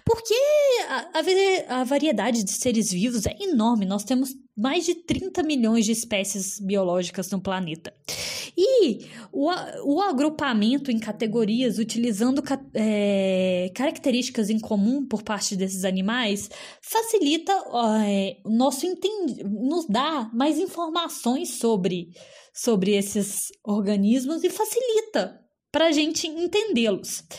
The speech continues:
E, é, a gente espera que esses grupamentos, eles traduzam as relações evolutivas entre os seres vivos. Porque existem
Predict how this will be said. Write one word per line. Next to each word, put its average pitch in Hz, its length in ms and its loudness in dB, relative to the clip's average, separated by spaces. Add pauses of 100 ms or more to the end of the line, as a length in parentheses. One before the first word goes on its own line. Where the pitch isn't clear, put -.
(560)
E, 359 480 4
é, 226 600 2
a 254 120 0
gente 311 300 -4
espera 247 480 0
que 233 160 0
esses 233 260 -2
grupamentos, 226 880 0
eles 226 260 0
traduzam 349 920 0
as 415 160 -6
relações 392 600 0
evolutivas 262 760 2
entre 349 260 -2
os 330 60 -2
seres 196 380 0
vivos. 170 600 -8 (640)
Porque 359 220 0
existem 269 800 2